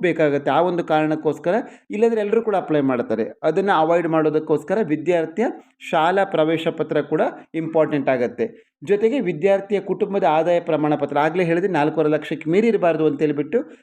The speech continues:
ಹಾಗಾಗಿ ವಿದ್ಯಾರ್ಥಿಯ ಕುಟುಂಬದ ಆದಾಯ ಪ್ರಮಾಣ ಪತ್ರ ಏನಿದೆ, ತಂದೆ ತಾಯಿಯದ್ದು, ಪೇರೆಂಟ್ಸ್‌ದು ಏನು ಆದಾಯ ಪ್ರಮಾಣ ಪತ್ರ ಇದೆಯಲ್ಲ, ಅದನ್ನು ಕೂಡ ರೆಡಿ ಇಟ್ಕೊಂಡಿರಬೇಕು. ಇದಿಷ್ಟನ್ನು ರೆಡಿ ಇಟ್ಕೊಂಡ್ಬಿಟ್ಟು ಎಲ್ ಐ ಸಿ, ಎಸ್,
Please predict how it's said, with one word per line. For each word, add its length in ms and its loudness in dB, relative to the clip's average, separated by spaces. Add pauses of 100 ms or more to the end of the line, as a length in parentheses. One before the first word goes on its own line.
(120)
ಹಾಗಾಗಿ 400 0 (1000)
ವಿದ್ಯಾರ್ಥಿಯ 580 0 (480)
ಕುಟುಂಬದ 420 0 (140)
ಆದಾಯ 360 4
ಪ್ರಮಾಣ 380 0
ಪತ್ರ 260 -2
ಏನಿದೆ, 220 2
ತಂದೆ 320 0
ತಾಯಿಯದ್ದು, 460 0
ಪೇರೆಂಟ್ಸ್‌ದು 540 0
ಏನು 120 0
ಆದಾಯ 260 2
ಪ್ರಮಾಣ 300 0
ಪತ್ರ 240 -2
ಇದೆಯಲ್ಲ, 320 2
ಅದನ್ನು 320 2
ಕೂಡ 140 2
ರೆಡಿ 200 2
ಇಟ್ಕೊಂಡಿರಬೇಕು. 640 -4
ಇದಿಷ್ಟನ್ನು 720 -4
ರೆಡಿ 220 2
ಇಟ್ಕೊಂಡ್ಬಿಟ್ಟು 600 0 (760)
ಎಲ್ 240 2
ಐ 120 4
ಸಿ, 220 0 (340)
ಎಸ್, 220 -2